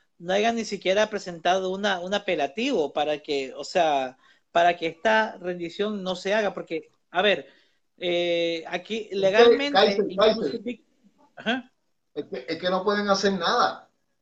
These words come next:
Speaker 2: Es que no pueden hacer nada porque el que tiene los derechos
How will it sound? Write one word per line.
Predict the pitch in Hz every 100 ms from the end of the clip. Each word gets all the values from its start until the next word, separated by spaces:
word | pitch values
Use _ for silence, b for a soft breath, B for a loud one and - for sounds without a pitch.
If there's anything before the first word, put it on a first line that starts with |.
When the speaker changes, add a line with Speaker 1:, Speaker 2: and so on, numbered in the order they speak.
| _ _ _ _ _ _ _ _ _ _ _ _ _ _ _ _ -
Speaker 2:
Es | 139
que | 185
no | 196
pueden | 208 208
hacer | 202 202
nada | 185 208 254
porque | 226 190 175 139 - _
el | 175 180 175
que | 175 165
tiene | 185 208 240 240
los | 240 220 -
derechos | 180 170 196 196 165 127 107 - - -